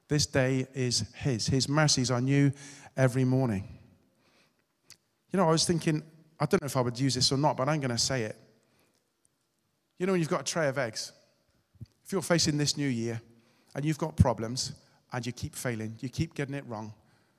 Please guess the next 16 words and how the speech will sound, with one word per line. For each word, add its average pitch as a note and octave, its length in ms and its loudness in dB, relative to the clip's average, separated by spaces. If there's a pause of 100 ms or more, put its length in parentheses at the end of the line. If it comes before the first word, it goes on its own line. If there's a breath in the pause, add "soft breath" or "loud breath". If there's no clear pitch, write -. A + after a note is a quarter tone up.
(300 soft breath)
it B2+ 80 -4
just - 160 -2
doesn't C#3+ 220 -2
seem C#3 220 0
to C3 100 -4
be B2+ 120 -2
changing. A#2 460 -2
You A#2 60 -6
just A2 100 -6
think, A#2 180 -12
"Blow A#2 200 -2
it, G#2+ 120 -4
I'm A2 100 -10
not A#2 140 -4
gonna A2 160 -6
bother." G#2 320 -8